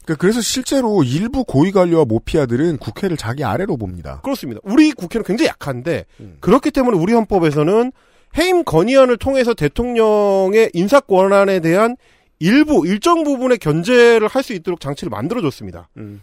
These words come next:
Speaker 2: 물론 거기에는 이제 강행 규정이 없기 때문에
Speaker 1: 네.
Speaker 2: 처벌 규정도 없고
Speaker 1: 음.
Speaker 2: 그러니까 대통령이 그거를 받아들일지 말지를 결정할 수가 있죠. 건의안이 되는 이유인데,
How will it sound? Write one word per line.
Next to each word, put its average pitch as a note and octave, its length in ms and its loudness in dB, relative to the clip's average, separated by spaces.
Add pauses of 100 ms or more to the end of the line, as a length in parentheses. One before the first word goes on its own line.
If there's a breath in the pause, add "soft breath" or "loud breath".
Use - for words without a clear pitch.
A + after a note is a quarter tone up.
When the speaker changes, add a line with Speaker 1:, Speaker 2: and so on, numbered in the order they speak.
Speaker 2:
물론 B3+ 300 2
거기에는 E3+ 340 2
이제 - 120 -6
강행 B3+ 300 0
규정이 G#3 280 0
없기 C3+ 200 -6
때문에 F2+ 360 -6 (100)
Speaker 1:
네. A2+ 140 -14
Speaker 2:
처벌 D#4 240 0
규정도 A3 260 -6
없고 F#2 440 -12
Speaker 1:
음. F2 80 -20 (280 soft breath)
Speaker 2:
그러니까 D4 380 2
대통령이 B3+ 480 0
그거를 G3 320 0
받아들일지 A#3+ 680 -2
말지를 E3 440 -4
결정할 C#4+ 420 2
수가 D#3+ 200 -4
있죠. - 140 -10
건의안이 G#3+ 480 0
되는 C#3 240 0
이유인데, B2+ 540 -2